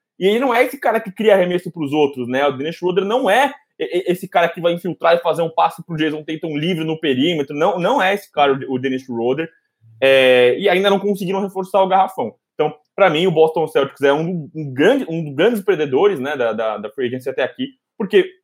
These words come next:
a galera em volta deles se reforçou e eles não taparam o buraco que eles tinham. É, é, e agora, inclusive, tá acabando, né? A, a gente tem, a free agency tem tempo ainda,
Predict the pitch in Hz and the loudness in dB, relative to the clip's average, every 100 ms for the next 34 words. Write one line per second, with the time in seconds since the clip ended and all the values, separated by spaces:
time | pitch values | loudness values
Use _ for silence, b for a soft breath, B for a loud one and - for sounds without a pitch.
0 | _ 175 175 170 269 320 226 208 170 160 | _ -2 4 4 4 2 0 0 -4 -4
1 | - - 233 254 254 220 165 180 208 262 | -8 -10 2 2 4 0 0 2 4 4
2 | - 320 240 247 220 233 214 - 190 214 | -2 -6 -4 -2 -4 0 0 2 2 2
3 | 208 202 175 185 185 196 226 - - 226 | 2 2 4 2 -4 -6 -6 -8 -8 -6
4 | 131 - _ _ - 160 147 143 165 180 | -6 -8 _ _ -2 0 2 -2 0 0
5 | 156 214 285 269 165 254 330 - _ _ | 4 2 4 0 0 -2 -4 -8 _ _
6 | - 214 214 302 226 254 175 175 156 151 | -2 0 2 4 6 4 4 2 4 2
7 | 147 151 185 220 208 202 147 143 170 208 | 0 -2 -2 -2 -2 0 -2 -2 -4 -4
8 | 214 202 190 185 165 185 127 180 226 | -6 -8 -6 -8 -8 -8 -8 -6 -6